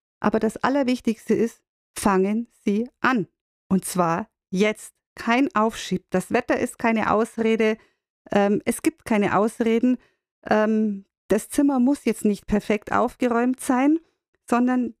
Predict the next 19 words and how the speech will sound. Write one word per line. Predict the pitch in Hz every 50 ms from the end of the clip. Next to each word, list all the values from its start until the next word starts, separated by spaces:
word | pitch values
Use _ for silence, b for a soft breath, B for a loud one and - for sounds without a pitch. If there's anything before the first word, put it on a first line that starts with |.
| _
das | - 190 190 -
Wichtigste | 220 254 285 - - 277 - - - -
ist, | - - 233 - - _ -
den | 196 - -
ersten | - 202 226 - - - 214
Schritt | - - 226 - -
zu | - - 185
tun, | - - - 254 302 370 392 370 - _ _ -
den | 208 214 214
Motor | 220 226 247 - 233 196
starten, | 190 - - 180 214 240 - - 285 277 262 254 _ _
dann | - 196 190 185
läuft's | 180 180 190 269 - - - -
auch. | - - 254 277 - - _ _ _ _ _ _ _ _ _ _ _ _ _ -
Und, | 226 226 202 - - -
ähm, | - 196 196 196 196 196 190 175 - 180
wenn | 196 208 220
Sie | 208 220 208
schauen, | - - 202 208 233 247 240 -